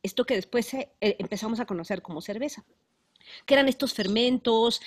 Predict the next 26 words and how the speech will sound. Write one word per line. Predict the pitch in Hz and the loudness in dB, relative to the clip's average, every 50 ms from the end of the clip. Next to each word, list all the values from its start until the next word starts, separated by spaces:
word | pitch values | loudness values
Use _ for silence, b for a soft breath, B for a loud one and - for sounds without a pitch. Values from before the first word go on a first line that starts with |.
| B B B B | B B B B
eh, | - 208 214 214 208 202 202 - B B B B B B | 6 8 10 10 10 8 8 6 B B B B B B
vinculados | - 196 208 233 220 196 - 233 233 233 220 220 240 226 - - - | -2 2 4 6 6 6 6 6 6 6 6 6 4 2 0 -4 -4
con | - 247 214 185 185 196 - | 0 2 4 4 4 4 2
la | - 196 196 190 180 | 4 4 4 4 4
cebada | - 196 185 180 196 220 240 240 240 226 233 226 226 220 | 2 0 -2 0 2 4 4 4 4 4 2 2 2 2
y | 202 | 0
con | - - 185 180 | 0 0 0 0
el | 175 175 180 | 0 0 2
lúpulo | 202 247 269 277 277 214 - 247 220 202 208 214 220 | 2 4 6 6 4 4 2 -2 0 0 0 2 2
y | 196 185 | 0 0
todas | - 220 226 240 247 240 | 0 0 0 0 0 -2
estas | 254 240 - 277 262 - | -4 -4 -4 -6 -6 -2
cosas, | - 262 240 262 262 247 - | -2 0 0 0 -2 -2 -4
y | 214 | -2
pues | - 254 254 233 | 0 2 2 2
los | 262 254 | 0 -2
preparaban | - - 302 277 339 320 269 240 240 277 | -2 -4 -2 0 2 2 4 4 2 2
en | 294 254 226 | 2 2 0
estos | 208 - - 262 254 | 0 0 -2 -4 -4
grandes | - - 214 226 220 214 208 202 | -2 0 0 2 2 0 -2 -6
calderos. | - - 233 220 220 240 240 233 226 - b b b | -4 -2 0 2 2 2 2 0 -2 -4 b b b
Sí, | b - - 320 330 294 - b b b b b b b - | b 4 6 8 8 6 4 b b b b b b b 0
hoy | 240 196 277 277 | 2 4 4 4
nos | 240 247 254 | 4 4 0
estamos | 233 196 - 196 208 240 - | 0 0 0 0 0 0 0
enterando, | 226 208 196 196 196 208 214 214 180 185 | -2 -2 -2 0 0 0 0 -2 -4 -6